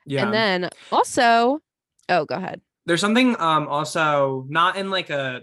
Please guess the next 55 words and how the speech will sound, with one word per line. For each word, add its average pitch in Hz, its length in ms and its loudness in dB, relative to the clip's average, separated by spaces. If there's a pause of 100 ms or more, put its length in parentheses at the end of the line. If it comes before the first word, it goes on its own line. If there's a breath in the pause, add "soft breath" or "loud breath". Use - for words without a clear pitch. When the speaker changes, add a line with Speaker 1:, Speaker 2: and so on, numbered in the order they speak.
Speaker 1:
pejorative 139 440 -4
way, 185 140 2
but 156 120 -6
there's 139 140 -6
something 156 260 -8
basic 131 440 -6
about 180 300 0
it. 190 140 0
Like, 139 220 -6
it's 127 160 -8
just - 200 -12
kind 139 220 -2
of, 123 100 -6
like, 113 360 -6 (1500)
like, 156 160 -2
it's 156 120 -2
all 156 200 0
this 147 240 -2
stuff, 139 540 -4
but, 139 120 -6
like, 135 120 -2
not 131 300 -4
with, 135 100 -14
like, 131 80 -10
a 127 60 -10
big 120 200 -10
fanfare 120 680 -8
a 110 80 -10
little 104 160 -18
bit. 104 180 -14
It's, - 360 -12 (340)
there's 170 180 0
a 185 60 0
simplicity 131 920 -6 (220)
to 143 180 -8
all, 131 220 -2
Speaker 2:
Yeah. 202 480 0
Speaker 1:
like, 147 180 -4
the 139 120 -4
aesthetic 117 400 -8
a 120 40 -14
little 117 160 -12
bit. 107 220 -12 (260)
Speaker 2:
Yeah, 175 180 -2
it 147 40 -2
was 180 120 -6
very, 220 200 -2
like, 214 180 -6
clean - 680 -12
and, 110 160 -10
like, - 80 -4
Speaker 1:
Yes, - 200 -4
clean, 143 400 -4
yeah. 170 180 -2
Speaker 2:
yes, - 200 -14